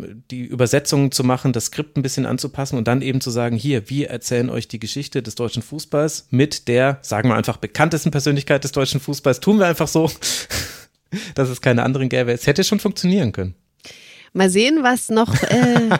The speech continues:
Speaker 1: <laughs>
Speaker 2: passiert, wer sich dem annimmt. Also gut,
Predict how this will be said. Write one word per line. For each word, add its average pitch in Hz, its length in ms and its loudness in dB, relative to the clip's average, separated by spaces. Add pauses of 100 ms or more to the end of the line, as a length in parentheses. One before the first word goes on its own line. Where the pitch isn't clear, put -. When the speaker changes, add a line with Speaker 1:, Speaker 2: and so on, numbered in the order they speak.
Speaker 1:
<laughs> - 220 -6
Speaker 2:
passiert, 233 560 0
wer 175 140 4
sich 185 180 -2
dem 196 160 2
annimmt. 202 460 0 (360)
Also 180 340 -4 (320)
gut, - 200 -2